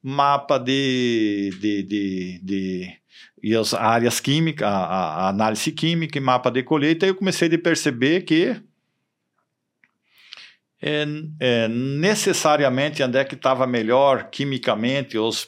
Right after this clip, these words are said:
os lugares de maior fertili-, de fertilidade não eram os lugares que mais tava produzindo. Através do mapa de colheita eu constatei isso aí. Aí eu pensei, mas o que que, por quê que? Aí comecei a olhar o que que era o nutriente que mais tinha nos lugares que mais tava produzindo.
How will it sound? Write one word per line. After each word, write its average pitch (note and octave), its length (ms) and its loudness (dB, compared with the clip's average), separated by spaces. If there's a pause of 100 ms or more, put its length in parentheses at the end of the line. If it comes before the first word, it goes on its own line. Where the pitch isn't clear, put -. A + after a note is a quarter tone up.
(140)
os A2+ 180 -2
lugares A#2+ 420 2
de B2 100 -4
maior A#2+ 460 2
fertili-, A#2 680 -4
de A#2 140 0
fertilidade B2+ 800 0
não D#3+ 180 0
eram D3+ 140 2
os C3 40 -4
lugares C3+ 400 0
que - 120 -4
mais D3 340 0
tava C#3 240 0
produzindo. D#3 640 -4
Através C#3 380 -4
do C3+ 60 -10
mapa B2+ 280 -4
de C3+ 100 -6
colheita C3+ 420 -2
eu D3 60 -4
constatei D3 540 -6
isso - 180 -8
aí. - 280 -6 (640)
Aí A#3 140 -2
eu F4+ 60 0
pensei, D#4+ 200 -2
mas E4+ 160 -2
o D4+ 60 -2
que D4 160 -4
que, G3 160 -8
por G#3 220 -2
quê F3 180 0
que? C#3+ 100 -4
Aí E3 140 2
comecei G3 400 0
a F#3+ 80 2
olhar E3 580 2
o E3 140 2
que A3+ 160 -2
que F#3+ 180 -2
era F#3+ 140 6
o G3 80 6
nutriente F#3 640 2
que E3 140 -2
mais F3+ 340 0
tinha F3+ 540 -2 (100)
nos C#3 200 2
lugares D3+ 560 2
que E3+ 120 -2
mais C#3+ 380 2
tava C#3 240 4
produzindo. B2 640 0